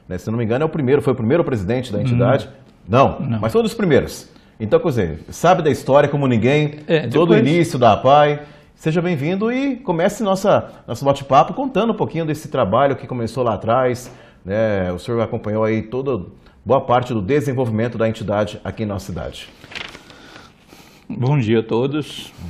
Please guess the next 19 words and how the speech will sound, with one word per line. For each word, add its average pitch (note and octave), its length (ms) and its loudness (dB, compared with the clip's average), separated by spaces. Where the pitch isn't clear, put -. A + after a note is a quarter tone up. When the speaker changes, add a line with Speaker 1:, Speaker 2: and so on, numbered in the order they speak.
Speaker 1:
Uhum. - 280 -12
Speaker 2:
organizadores A2+ 1040 0
da, A2 440 -4
componentes A#2+ 720 -2
da A2+ 120 0
T - 140 -2
V A2+ 160 0
Câmara. C#3 400 -2
Eu C#3 140 -8
quero D3+ 260 2
agradecer B2+ 1000 2
de C3+ 140 -10
coração C3+ 720 -4
a A2+ 40 0
oportunidade A#2 840 -2
que - 80 -6
vocês B2 480 -2
nos A#2+ 200 -2
concedem B2 760 -2